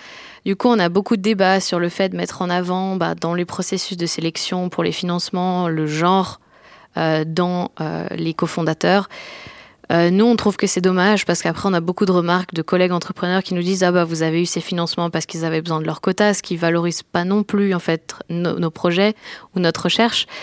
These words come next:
Euh, du coup, nous, on est très sur l'approche, ben, voilà, on démontre notre, euh, force, entre guillemets, et puis le projet parle de lui-même,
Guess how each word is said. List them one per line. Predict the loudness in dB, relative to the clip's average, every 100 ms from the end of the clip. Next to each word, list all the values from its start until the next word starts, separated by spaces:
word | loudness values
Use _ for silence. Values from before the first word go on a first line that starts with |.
| -14 -16 -16 -6 0
Euh, | 4 4
du | 4 2
coup, | 4 4
nous, | 6
on | 4 4
est | 0
très | -2 2 2 2
sur | 2
l'approche, | 0 0 0 0 0
ben, | -2 0 -2
voilà, | 2 4 4 2 -2 -4
on | -4 0
démontre | 2 2 0 -2
notre, | -2 -2 -2
euh, | -2
force, | 0 0 0 0
entre | -6 -4 -4
guillemets, | -2 0 0
et | -2
puis | -4 -8 -10 -10
le | -4 -2
projet | 0 0 2 2
parle | 2 2
de | 2
lui-même, | 0 0 0 0 0